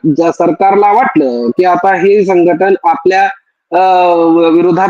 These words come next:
काम करत आहे किंवा आपण जे ठरवत आहे त्यांना, त्यांना चॅलेंज करण्याचा, हा प्रश्न उत्तरण्याचं हे संघटन काम करत आहे, त्याला ती, अ, सरकार त्या संघटनाला किंवा त्या व्यक्तीला, त्या संबंधित व्यक्तीला तो, अ, अ,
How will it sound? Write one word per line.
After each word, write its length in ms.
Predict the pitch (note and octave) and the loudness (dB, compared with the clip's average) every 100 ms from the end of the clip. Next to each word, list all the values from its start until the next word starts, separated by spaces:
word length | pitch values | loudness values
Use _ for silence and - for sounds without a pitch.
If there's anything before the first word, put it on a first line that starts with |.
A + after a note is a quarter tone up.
| - | -2
काम 220 | E3+ D#3+ | -2 0
करत 240 | D#3 C#3+ C#3+ | -2 -2 -2
आहे 180 | C#3 | -2
किंवा 200 | C#3+ E3+ | 0 0
आपण 300 | D#3 D3+ G3 | 0 0 0
जे 120 | G3+ F#3+ | 0 0
ठरवत 320 | F#3 F#3 F3+ | 0 0 0
आहे 180 | F3+ F3+ | 0 -2
त्यांना, 380 | F3 F3 F#3 F3+ E3 F3 E3 | -2 0 2 0 -2 -2 -2
त्यांना 260 | D3 F3+ E3+ | 0 0 0
चॅलेंज 360 | F3 E3+ F#3 - | -2 -2 -2 -2
करण्याचा, 440 | E3+ E3+ D3+ E3 | 0 0 -2 -4
हा 200 | D#3 E3 - _ _ - | -2 -4 -6 _ _ -6
प्रश्न 260 | E3+ - G#3 | -6 0 0
उत्तरण्याचं 640 | G3+ G3+ F#3 F#3 E3+ F3+ | 0 0 0 0 0 -2
हे 200 | E3+ E3+ | -2 -2
संघटन 480 | E3 D#3 D3+ D#3 C#3+ | 0 -2 0 -2 0
काम 240 | C#3+ C3+ | -2 -2
करत 200 | C3 B2 - | -4 -6 -8
आहे, 240 | A2+ C3 | -10 -8
त्याला 260 | D3+ E3+ F3 | -2 -2 0
ती, 220 | F3+ F3 - - D#3 | 0 -2 -4 -4 -2
अ, 160 | D#3 D3 | 0 -2
सरकार 420 | - C3 D3+ D3+ | -4 -4 -2 -4
त्या 320 | - - E3 | -6 -6 -6
संघटनाला 880 | D#3 D3 D3 D3 C3 C3 B2+ B2 B2+ | -4 -2 0 0 -2 -4 -4 -6 -8
किंवा 260 | A#2+ E3 F3 | -4 -2 -2
त्या 180 | E3+ D#3+ | -2 -2
व्यक्तीला, 760 | C#3+ - C3 A#2+ - B2 C3 - _ _ _ _ - | -4 -4 -6 -4 -6 -8 -8 -12 _ _ _ _ -2
त्या 240 | E3+ F3 | 0 0
संबंधित 440 | E3+ E3+ E3+ E3+ D#3+ | 0 0 2 0 0
व्यक्तीला 640 | D#3+ - C#3 A2+ F#3+ G3 - - _ _ _ _ - | -2 -2 -6 -4 -2 -2 -4 -10 _ _ _ _ -4
तो, 260 | F#3 F3+ - | -2 -2 -2
अ, 60 | D#3+ D#3 D3+ D3 C#3 | -2 0 0 0 -2
अ, 360 | D3 D3 C#3+ | -2 0 0